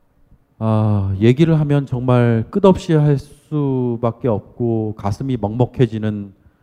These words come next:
어, 그런 사건입니다. 저는 특히 저도 이제 애를 키우는 아빠로서 그 사건에 저를 대입해 보면, 아, 나는, 어,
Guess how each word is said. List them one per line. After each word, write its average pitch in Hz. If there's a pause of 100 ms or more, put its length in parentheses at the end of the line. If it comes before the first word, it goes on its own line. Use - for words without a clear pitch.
(400)
어, 95 (800)
그런 135
사건입니다. 104
저는 117 (460)
특히 -
저도 117
이제 107 (180)
애를 131
키우는 110 (340)
아빠로서 104 (320)
그 117
사건에 139
저를 113
대입해 113
보면, 104 (760)
아, 95 (100)
나는, 117 (800)
어, 104